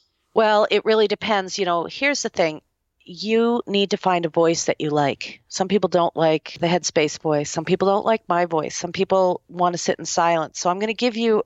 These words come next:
two places. Obviously, you can go on the internet and YouTube and find something. And I have a whole channel there where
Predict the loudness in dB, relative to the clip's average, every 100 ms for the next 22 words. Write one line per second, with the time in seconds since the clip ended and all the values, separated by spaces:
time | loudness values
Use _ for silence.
0 | 0 -2 2 0 0 -6 -2 0 0 -2
1 | -6 -10 -10 -10 -8 -8 -10 -8 -6 -4
2 | -2 -2 -4 -6 -6 -6 -4 -2 0 0
3 | 0 -4 0 0 0 -4 -2 0 2 2
4 | 0 0 -2 0 -2 0 -2 0 0 0
5 | 0 0 0 0 0